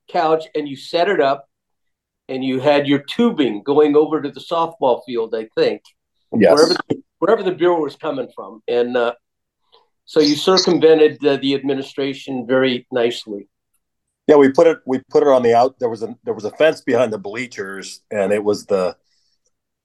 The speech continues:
Speaker 2: I don't even know what you called it back then. The, the
Speaker 1: Oh.
Speaker 2: field back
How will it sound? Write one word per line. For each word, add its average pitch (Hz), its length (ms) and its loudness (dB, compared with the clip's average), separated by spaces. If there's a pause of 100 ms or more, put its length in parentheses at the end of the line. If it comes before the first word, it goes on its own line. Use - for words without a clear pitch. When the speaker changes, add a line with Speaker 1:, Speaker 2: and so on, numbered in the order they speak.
(240)
Speaker 2:
I 123 100 -2
don't 131 140 2
even 117 140 0
know 110 120 4
what 104 180 -2
you 92 60 -14
called 104 300 0
it - 140 -6
back 104 220 -2
then. 101 140 -4
The, 113 140 -2 (220)
the 110 120 -6
Speaker 1:
Oh. 165 100 6
Speaker 2:
field 156 320 4
back 107 140 4